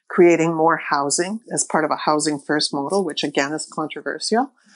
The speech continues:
And yes, they say they're committed to doing it, but we're talking a complete restructuring. We're talking about having to do a whole lot of things that are very expensive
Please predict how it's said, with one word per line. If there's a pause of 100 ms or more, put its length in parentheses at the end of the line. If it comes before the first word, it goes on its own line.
(360)
And
yes,
they
say
they're
committed
to
doing
it, (340)
but (220)
we're
talking
a
complete (280)
restructuring.
We're
talking
about (120)
having
to
do (360)
a
whole
lot
of
things (560)
that
are
very
expensive